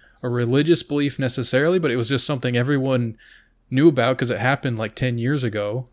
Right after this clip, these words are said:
And it was like, "Oh, wow, this is, you know, it's in the Quran now. That's cool." So there's, there's stuff like that. Uh, but then there's things like Hajj was something that wa-, that was going on before Islam. It was,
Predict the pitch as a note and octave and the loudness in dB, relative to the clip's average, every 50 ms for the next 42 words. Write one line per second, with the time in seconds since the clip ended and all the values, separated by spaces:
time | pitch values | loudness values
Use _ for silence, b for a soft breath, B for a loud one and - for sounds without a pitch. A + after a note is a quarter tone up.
0 | - - C#3+ C3 A2 G#2 G#2+ G#2 G#2 G#2+ A2 G#2+ - - G#2 G#2 - C#3 D3+ A#2+ | -18 -12 -8 -6 -6 -6 -6 -8 -10 -8 -8 -10 -8 -8 -8 -6 -4 -4 -2 -2
1 | A#2 C#3 C3 A2 G#2 A#2 A#2 - C3 A#2+ - - - _ _ - - - - - | -2 -2 -2 -2 -4 -6 -8 -8 -8 -8 -8 -10 -14 _ _ -20 -20 -20 -20 -20
2 | _ _ _ - - - C3+ A2+ A2 C3+ C3 - B2 A#2+ A#2+ A#2+ - - A#2+ C3 | _ _ _ -16 -8 -6 -4 -4 -4 -6 -6 -6 -6 -4 -4 -6 -6 -6 -6 -6
3 | E3 F3+ C3 G2+ G2+ G#2 B2+ - - - A#2 A2+ A#2+ B B B B B B B | -4 -4 -6 -6 -6 -8 -8 -10 -10 -10 -10 -10 -10 B B B B B B B
4 | B B B _ - - D#3+ D#3 D3 D3+ D3+ B2+ - - - E3 E3+ D#3+ - - | B B B _ -6 0 0 2 2 2 0 -2 -4 -8 -6 -2 -2 -2 0 0
5 | G3 - - D3+ B2+ G#2+ B2 C3+ B2+ G#2+ G2 G#2 - _ b b b b b b | -2 0 0 -2 -2 0 0 0 0 -2 -4 -8 -10 _ b b b b b b
6 | b b C3 A#2+ A2+ A#2 A2 A2+ C#3 C#3 C3+ E3 F3 E3+ D#3+ D#3+ D3+ - B2 B2 | b b -4 -2 -2 -2 -4 -2 -4 -2 2 2 2 2 0 -2 -6 -10 -14 -8
7 | D3+ D3+ D3 - - E3 D#3+ D3+ C3 C#3 B2+ A#2+ G#2+ _ _ _ - - - - | -4 -4 -4 -2 -2 -2 -2 0 0 -2 -4 -4 -6 _ _ _ -16 -10 -4 0
8 | A#2+ B2 C3+ D3 E3 E3+ - - - - C#3 D#3 D3 - - D#3+ D#3 C3 - D#3 | 2 2 2 2 0 -2 -6 -8 -6 -2 0 0 0 0 0 -2 -2 -2 0 0
9 | D#3 D3+ D3 C#3 - - _ _ _ _ _ _ - - C#3+ C#3+ C#3+ C#3 B2+ G2 | 0 0 0 -2 -4 -8 _ _ _ _ _ _ -10 -4 -2 0 0 0 0 -4
10 | C3+ C#3+ C3+ C#3+ C#3 B2 C#3 C3 A2+ C3 C#3 C3+ C3+ C3+ C3+ C3+ C3 C3 C3 B2+ | -6 -8 -4 -4 -2 -2 -2 -2 0 2 2 2 2 2 0 0 0 -2 -2 -4
11 | B2 A#2 - C3+ B2+ - - C3+ C3 C3 B2+ B2+ A#2 A#2+ C3 - - - C3+ C3+ | -6 -6 -6 -6 -6 -4 -4 -2 -2 -2 -2 -2 -2 -2 -4 -2 -2 -2 -2 -2
12 | C3+ C#3+ C3+ B2+ B2 A#2+ | -2 -4 -2 -4 -4 -4